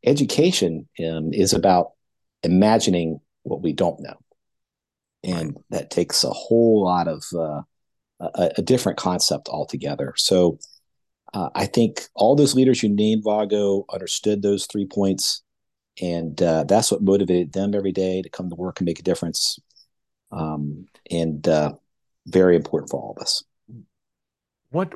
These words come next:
Speaker 2: why, what is it, you know, the Navy has always had a much more applied bent, right? Um, th-, there is schooling when you're, uh, underway.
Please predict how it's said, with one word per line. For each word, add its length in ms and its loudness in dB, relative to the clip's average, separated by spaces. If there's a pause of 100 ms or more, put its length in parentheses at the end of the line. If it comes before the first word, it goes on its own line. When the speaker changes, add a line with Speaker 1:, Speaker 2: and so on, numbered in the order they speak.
Speaker 2:
why, 440 -4
what 220 -2
is 280 -4
it, 220 -4
you 100 -4
know, 120 -2
the 100 -4
Navy 280 -2
has 140 -2
always 180 -6
had 140 -6
a 40 -2
much 200 -6
more 140 -6
applied 460 -6
bent, 340 -2 (380)
right? 380 -2
Um, 360 -4
th-, 160 -6
there 200 -2
is 120 -6
schooling 460 -6
when 100 -4
you're, 400 -4
uh, 300 -4
underway. 680 -6